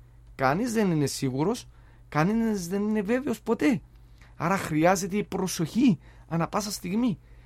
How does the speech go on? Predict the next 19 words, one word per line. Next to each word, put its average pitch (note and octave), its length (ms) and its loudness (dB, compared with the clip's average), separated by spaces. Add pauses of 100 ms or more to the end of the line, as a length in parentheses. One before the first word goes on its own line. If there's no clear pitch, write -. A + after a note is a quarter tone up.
(200)
Και F3+ 120 0
μπορείς F#3 640 2
από E3 300 2
τώρα A3+ 320 0 (180)
να - 60 -20
ξεκινήσεις A#3+ 440 -4
αυτόν C3+ 280 -4
τον A2+ 80 -6
αγώνα. G#2 300 -10 (960)
Και F#3+ 100 -2
στο F3 220 -6
τέλος C#4 400 0 (560)
υπάρχει B3 420 -2 (220)
μια C#4 80 2
γυναίκα, C4+ 480 -2 (920)
σαν A3+ 200 0
πρότυπο. F#3+ 500 -2 (580)
Μαρία F3 400 -2
Αιγυπτία. A#3 640 -4